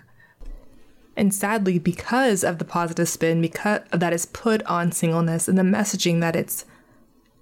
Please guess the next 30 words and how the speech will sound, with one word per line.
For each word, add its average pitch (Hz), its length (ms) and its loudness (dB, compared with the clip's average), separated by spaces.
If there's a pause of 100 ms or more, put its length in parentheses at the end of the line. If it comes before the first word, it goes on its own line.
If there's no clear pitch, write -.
(100)
a 180 100 0
gift 240 340 0
for - 100 -2
people, 165 600 -2 (2000)
it's, 247 400 -2
it 208 140 -2
sounds 233 400 0
crazy, 262 580 0
but 175 380 0 (800)
there's 196 180 2
a - 20 4
lot 190 180 2
of 156 160 -6
women 208 300 0
and 165 240 2
men 165 420 0 (280)
that - 200 -2
literally 247 640 2
have 233 320 -6
no 202 360 2
idea 190 520 0 (540)
because 185 240 -2
of 175 80 -2
what 165 160 0
they're 247 100 0
taught. 180 340 -4 (180)
They 214 80 0
have 185 100 0
no 233 340 4
idea 277 520 0